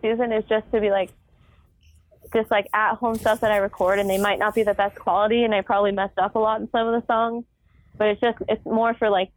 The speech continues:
me to, to keep pushing myself and just to share, like, be vulnerable a little bit and just share, like, this is the idea and capture the, the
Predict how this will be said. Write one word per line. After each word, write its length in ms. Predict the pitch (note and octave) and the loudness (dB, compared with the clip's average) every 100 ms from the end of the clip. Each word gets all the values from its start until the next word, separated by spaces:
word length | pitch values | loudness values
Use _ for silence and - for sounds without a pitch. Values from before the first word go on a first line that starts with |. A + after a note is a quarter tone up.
| _ _ _ _ _ _ _ - | _ _ _ _ _ _ _ -4
me 380 | A3 G#3+ G#3 G#3 | 0 2 2 0
to, 160 | - G3+ - _ - | -4 -4 -8 _ -4
to 80 | G#3 | -2
keep 200 | C4+ B3 | -2 0
pushing 320 | A3+ A3 C4 | -2 0 0
myself 480 | C#4 C4+ C#4+ C#4 C#4 | 0 0 0 0 0
and 220 | G#3+ G#3+ | 0 0
just 220 | A#3 A#3 | -2 -2
to 100 | B3+ A#3 - | -2 -4 -2
share, 300 | G#3 G#3 G#3+ | 2 2 2
like, 260 | G3 F3+ _ _ _ _ _ - | 0 -2 _ _ _ _ _ -2
be 140 | C#4 | 0
vulnerable 540 | C4 A3 B3 B3 B3 C4 | 2 0 0 0 0 2
a 60 | |
little 220 | C4 C4 C4+ | 2 2 2
bit 260 | C4+ C4 G#3 | 2 2 -2
and 140 | G#3+ | -4
just 240 | A3 G#3+ | -6 -4
share, 220 | - G#3 G3+ | 0 2 2
like, 160 | G3 | 0
this 120 | G#3+ G#3 | -2 -4
is 100 | G#3+ | -2
the 80 | A3 | 0
idea 440 | G3 F#3+ G3 F#3+ G3 _ _ _ _ _ - | 2 2 0 0 -4 _ _ _ _ _ -4
and 140 | G3+ | -4
capture 380 | G3+ G#3+ G3+ A#3 | -2 -2 0 0
the, 180 | G#3 G3+ - | 0 -2 -6
the 80 | G#3 | -6